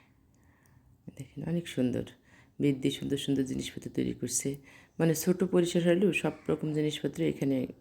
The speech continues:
পাওয়া গেছে। পাপোশ থেকে শুরু করে কাপড় চোপড়, আ, বিভিন্ন ধরনের খেলনা, ফুচকা, পিঠা, এখানে যে পিঠা বিক্রি হচ্ছে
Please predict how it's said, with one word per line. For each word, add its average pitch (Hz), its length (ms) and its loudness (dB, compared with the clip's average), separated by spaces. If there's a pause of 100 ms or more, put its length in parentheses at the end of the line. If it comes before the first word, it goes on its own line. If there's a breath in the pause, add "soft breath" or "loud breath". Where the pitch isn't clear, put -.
পাওয়া 123 200 0
গেছে। 117 360 -4 (1300 loud breath)
পাপোশ 147 340 -4
থেকে 147 220 -2
শুরু 143 260 2
করে 143 240 2
কাপড় 139 340 -4
চোপড়, 135 500 0 (540 loud breath)
আ, 135 220 4
বিভিন্ন 135 320 2
ধরনের 135 360 4
খেলনা, 135 420 6
ফুচকা, 131 640 -2 (260)
পিঠা, 131 600 0 (640 loud breath)
এখানে 143 280 2
যে 135 100 -2
পিঠা 143 300 0
বিক্রি 131 320 0
হচ্ছে 131 380 -2